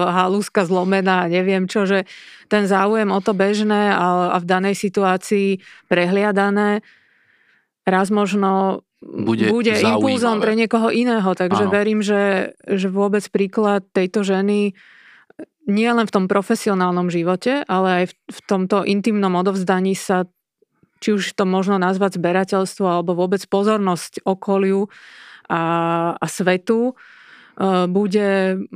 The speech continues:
Speaker 1: bude zúročená aspoň príkladom nejakých ďalších ľudí, ktorí si povedia, že áno, aj toto je cesta.
Speaker 2: Ja naozaj vkladám veľkú nádej a dôveru, e, do Košičanov a do, do východoslovenského regiónu, aj do Spišiakov, pretože Mária Spoločníková patrí aj,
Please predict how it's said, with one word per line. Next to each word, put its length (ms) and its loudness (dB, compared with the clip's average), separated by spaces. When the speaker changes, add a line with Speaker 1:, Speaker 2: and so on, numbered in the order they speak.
Speaker 1:
bude 280 0
zúročená 800 0
aspoň 560 -2
príkladom 520 -2
nejakých 400 -2
ďalších 260 -4
ľudí, 260 -2
ktorí 240 -4
si 80 -10
povedia, 400 -4
že 120 -2
áno, 160 -2
aj 120 -6
toto 200 -6
je 160 -6
cesta. 280 -12
Speaker 2:
Ja 120 4
naozaj 280 2
vkladám 360 0
veľkú 280 0
nádej 480 -2
a 80 -2
dôveru, 440 0
e, 100 -6
do 180 -8
Košičanov 800 -4
a 80 -6
do, 240 -4
do 160 -6
východoslovenského 880 -4
regiónu, 480 -4
aj 160 -4
do 80 -4
Spišiakov, 640 -4
pretože 400 -6
Mária 240 -4
Spoločníková 640 -4
patrí 400 -4
aj, 160 -4